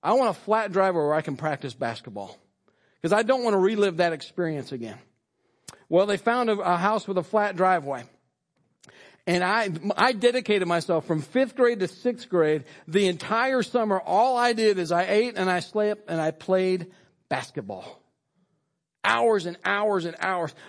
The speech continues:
My goal was to no longer to be the guy that didn't get to touch the ball. That was my goal.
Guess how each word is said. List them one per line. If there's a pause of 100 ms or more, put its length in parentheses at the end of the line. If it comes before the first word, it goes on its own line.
My
goal (140)
was
to
no
longer
to
be
the
guy (560)
that
didn't
get
to
touch
the
ball. (1040)
That
was
my
goal.